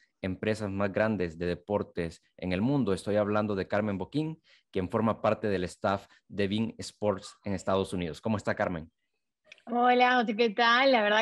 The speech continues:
Speaker 2: que contentísima de tener esta, esta plática contigo. Eh, muchísimas, muchísimas cosas de las que vamos a hablar,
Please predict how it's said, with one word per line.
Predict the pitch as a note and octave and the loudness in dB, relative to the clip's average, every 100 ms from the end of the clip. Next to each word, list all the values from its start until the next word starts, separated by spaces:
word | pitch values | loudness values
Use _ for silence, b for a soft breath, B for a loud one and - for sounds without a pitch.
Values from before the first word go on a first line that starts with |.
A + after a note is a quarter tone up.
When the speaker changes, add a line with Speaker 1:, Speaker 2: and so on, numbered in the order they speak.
| G#3 | 4
Speaker 2:
que | A#3+ | 2
contentísima | A3+ A3 G3+ F3+ A#3 A#3+ G#3+ G3+ | 4 2 4 4 4 2 2 0
de | F#3 | 0
tener | G3 G3 G3+ | 0 2 0
esta, | G3+ G#3+ G3 F#3 F3 | 0 2 2 2 0
esta | F#3+ G3+ | -4 -4
plática | F3+ G3 G3+ F#3+ F#3 | 0 0 2 0 0
contigo. | F3+ F#3 F3+ C#4+ D4 D4 D4 D4 - | 0 0 2 2 4 6 8 6 4
Eh, | G3 F3+ | 0 -2
muchísimas, | F3+ F3 G3+ F#3 F3 F#3+ | -4 -10 -8 -8 -10 -8
muchísimas | G#3 G3+ A3 A3 G3 | -6 -6 -6 -6 -4
cosas | G#3 G#3 | -2 -2
de | |
las | G3+ | -2
que | F#3+ | 0
vamos | F3+ G3 G3 | -2 -2 -4
a | |
hablar, | F#3 G3+ A#3 C#4 | 0 2 4 2